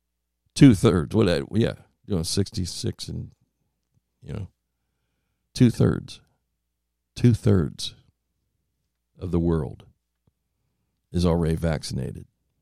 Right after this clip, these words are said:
I don't know to what extent. Is that fully vaccinated? 'Cause they, uh, as they say, they mo-, move the goalpost. You know, "Well,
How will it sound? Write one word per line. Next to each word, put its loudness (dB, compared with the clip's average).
I -4
don't 0
know 2
to -4
what 0
extent. -6
Is -8
that -4
fully 2
vaccinated? -2
'Cause 8
they, 8
uh, -2
as 2
they 2
say, 2
they 0
mo-, 4
move 8
the 2
goalpost. 6
You -2
know, -2
"Well, -2